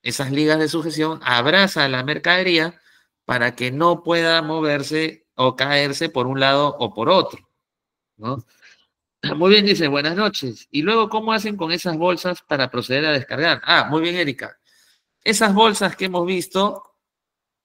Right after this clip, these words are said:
esas bolsas que hemos visto, mira, estas bolsas de aire tienen, eh, tienen aquí en su sistema, hay, ahí,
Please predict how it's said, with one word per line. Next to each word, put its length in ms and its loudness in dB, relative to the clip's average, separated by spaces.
esas 260 -2
bolsas 360 -2
que 100 -4
hemos 200 -2
visto, 340 -2
mira, 400 0
estas 280 -2
bolsas 380 0
de 140 4
aire 520 0
tienen, 800 -2
eh, 800 -4
tienen 440 0
aquí 380 -2
en 100 -2
su 140 -8
sistema, 800 0
hay, 380 0
ahí, 440 2